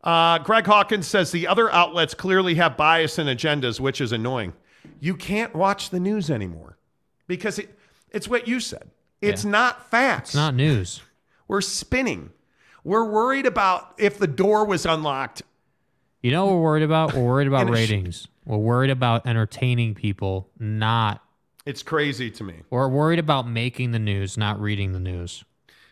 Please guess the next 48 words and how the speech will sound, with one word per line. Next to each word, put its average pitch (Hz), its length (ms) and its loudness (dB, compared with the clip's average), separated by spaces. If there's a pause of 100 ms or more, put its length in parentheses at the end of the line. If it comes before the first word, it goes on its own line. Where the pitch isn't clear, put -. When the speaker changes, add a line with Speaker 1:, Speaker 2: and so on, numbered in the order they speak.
Speaker 1:
So, 185 240 -2
of 160 100 2
course, 196 280 -2
Kenneth 180 360 2
is 151 140 0
gonna 139 220 -2
say, 131 500 -2
uh, 127 220 2
"TikTok 190 640 -2
is 135 120 -2
owned 156 260 0
by 131 160 2
China." 123 460 -2
It's 110 240 -8
not. 85 360 -12 (420)
Uh, 135 360 4 (680)
"You 170 240 0
want 190 260 2
us 170 160 -2
to 165 100 -2
be 156 120 0
more 151 180 0
like 131 220 -2
China." 139 400 -4
No, 165 240 2
what 156 120 0
I 143 120 0
want 180 260 -2
us 156 180 -6
to 139 80 -10
do 170 220 -4
is 135 160 -4
set - 240 -2
rules 143 340 -2
and 123 140 -6
then 123 100 -6
abide 127 380 -4
by 117 140 -4
the 113 80 -8
rules 113 340 -8
we 107 80 -8
set. 92 360 -10 (140)
Speaker 2:
Yeah. - 180 -8 (260)
Speaker 1:
So - 160 -12
if - 40 -14
we 120 80 -10
tell 190 280 0
somebody, 120 580 -2